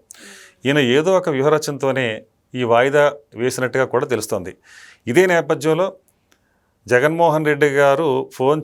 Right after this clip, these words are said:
చేసి విజయసాయి రెడ్డి గారితో మాట్లాడారు అనే విషయాలు కూడా ఒక్కొక్కటిగా వెలుగులోకి వస్తున్నాయి. దీని కారణం ఏమై ఉంటుంది అనుకున్నప్పుడు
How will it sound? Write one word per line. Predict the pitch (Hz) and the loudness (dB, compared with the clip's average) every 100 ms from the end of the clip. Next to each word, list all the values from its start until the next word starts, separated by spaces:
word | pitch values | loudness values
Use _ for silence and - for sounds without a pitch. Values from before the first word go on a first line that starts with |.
| 147 | 0
చేసి | 135 - 196 165 135 - _ _ | 0 0 -4 -4 -6 -8 _ _
విజయసాయి | 123 120 151 151 143 | -6 -2 0 2 2
రెడ్డి | 135 131 | 0 0
గారితో | 131 120 131 | 0 0 -2
మాట్లాడారు | 117 113 117 123 117 110 110 120 - _ _ | -2 -4 0 0 2 0 0 -4 -6 _ _
అనే | 113 127 123 120 | -4 -2 0 2
విషయాలు | 117 - 123 113 131 120 | 0 -4 -10 -2 0 2
కూడా | 131 | 0
ఒక్కొక్కటిగా | 147 123 117 123 139 | 0 -2 -6 -4 -2
వెలుగులోకి | 110 113 107 | -2 -2 -4
వస్తున్నాయి. | 98 - 92 85 _ - - - 113 | -4 -8 -14 -16 _ -20 -20 -12 -4
దీని | 156 | 0
కారణం | 151 135 156 156 | 4 2 2 -2
ఏమై | 151 147 | -4 -4
ఉంటుంది | 139 135 135 | -6 -6 -4
అనుకున్నప్పుడు | 127 123 123 120 170 214 | -4 -4 -4 -4 -6 -10